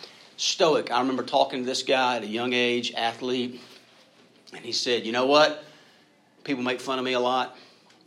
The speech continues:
It really hurts. My strategy is I just act like I don't care." Right? Any of us do that one, right? "I just act like nothing bothers me. I'm tough. I'm John Wayne. Nothing bothers me." I know somebody else, okay? This person,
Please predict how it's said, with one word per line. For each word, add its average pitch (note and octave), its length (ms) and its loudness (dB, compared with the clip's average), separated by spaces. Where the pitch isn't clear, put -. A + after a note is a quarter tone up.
It G#2+ 120 -16
really A#2+ 180 -2
hurts. C3+ 500 0
My A2+ 140 0
strategy C#3 540 0
is E3+ 400 -2
I G2 120 -10
just G#2+ 240 -8
act G2 240 -6
like G2 160 -6
I G2 40 -6
don't F#2+ 200 -8
care." - 260 -16
Right? G2+ 220 -10
Any G2 120 -8
of G2 80 -6
us G2+ 120 -4
do A2+ 140 -6
that C3+ 220 0
one, E3 200 -10
right? C#3+ 380 -4
"I - 40 -14
just G#2 120 -8
act G#2 160 -4
like G#2 160 -2
nothing A2+ 300 -2
bothers A2 320 4
me. F2 140 -8
I'm G#2+ 140 -2
tough. A2 400 -2
I'm A2 140 -4
John A2 260 0
Wayne. A2 540 -2
Nothing B2+ 300 2
bothers A2+ 340 6
me." G2+ 220 -2
I - 60 -8
know A#2+ 120 0
somebody C#3 380 4
else, B2+ 280 2
okay? B2+ 200 0
This B2 280 -4
person, C3 400 0